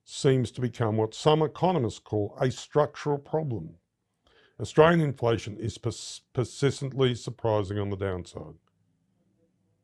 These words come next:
What to do about inflation? The obvious solution to low inflation is that the R B A has to run interest rates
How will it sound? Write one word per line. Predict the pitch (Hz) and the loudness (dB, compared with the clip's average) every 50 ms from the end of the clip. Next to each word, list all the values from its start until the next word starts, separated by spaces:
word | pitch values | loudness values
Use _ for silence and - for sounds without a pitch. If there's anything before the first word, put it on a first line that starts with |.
| _ _ | _ _
What | - 135 139 147 147 | 4 6 6 6 6
to | - 156 143 | 2 -2 2
do | 127 135 131 127 | 4 6 6 6
about | 117 117 117 110 110 107 | 6 6 6 6 4 2
inflation? | 101 95 - 120 104 101 85 - - - - _ _ _ _ _ _ _ _ _ _ _ _ _ _ _ _ _ _ _ _ _ _ _ _ _ - - | 0 -2 0 0 0 0 -2 -8 -12 -18 -20 _ _ _ _ _ _ _ _ _ _ _ _ _ _ _ _ _ _ _ _ _ _ _ _ _ -2 4
The | 110 135 | 8 10
obvious | 160 208 214 226 180 160 151 135 | 10 10 8 6 6 4 4 2
solution | - - 139 135 131 131 123 - - 113 104 | 0 0 2 4 4 4 2 2 -2 -4 -4
to | - - | -2 0
low | 107 110 117 120 113 110 | 2 4 4 4 4 4
inflation | 101 98 - - 175 196 214 196 - - 107 92 87 - - | 0 -2 -4 -2 0 0 0 0 -2 -4 -6 -8 -8 -8 -8
is | 110 104 92 | -8 -4 -2
that | 110 107 101 - | -2 -2 -2 0
the | 123 110 | 2 4
R | 104 117 131 139 135 | 6 8 8 8 8
B | 123 110 | 6 4
A | 107 113 123 113 | 4 4 2 0
has | 101 - 123 110 - - | 0 -2 -4 -6 -6 -6
to | - - 127 - - - - - _ _ _ _ _ - | -4 -4 -4 -4 -6 -12 -14 -14 _ _ _ _ _ -10
run | 131 113 110 101 101 98 90 85 - | -4 0 2 2 2 2 -2 -6 -4
interest | - 196 202 - 160 123 - - | -2 -2 -2 -2 -6 -8 -4 -2
rates | 107 92 87 87 87 - | -2 -2 -2 -4 -6 -10